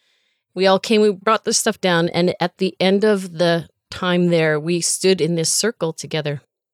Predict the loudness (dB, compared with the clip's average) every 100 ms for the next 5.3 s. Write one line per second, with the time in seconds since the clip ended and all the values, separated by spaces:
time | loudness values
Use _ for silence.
0 | _ -4 -2 0 0 0 -2 -2 -4 -2
1 | -2 -2 -2 -4 -4 -6 -10 -12 _ _
2 | _ _ _ _ -2 2 2 2 -2 _
3 | _ _ -4 -2 -2 -4 _ _ -8 -6
4 | -4 -4 -4 -6 -6 -6 -6 -6 -6 -6
5 | -8 -8